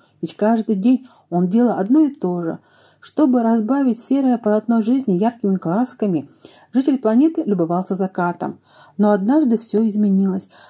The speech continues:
На астероид Б шестьсот двенадцать появился цветок — гордая, обидчивая, но чудесная роза. Главный герой полюбил растение с шипами, а роза оказалась слишком высокомерной.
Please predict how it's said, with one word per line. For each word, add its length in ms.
На 120
астероид 600
Б 300
шестьсот 400
двенадцать 640
появился 640
цветок — 520
гордая, 680
обидчивая, 760
но 100
чудесная 720
роза. 500
Главный 380
герой 500
полюбил 420
растение 460
с 60
шипами, 720
а 100
роза 340
оказалась 540
слишком 540
высокомерной. 920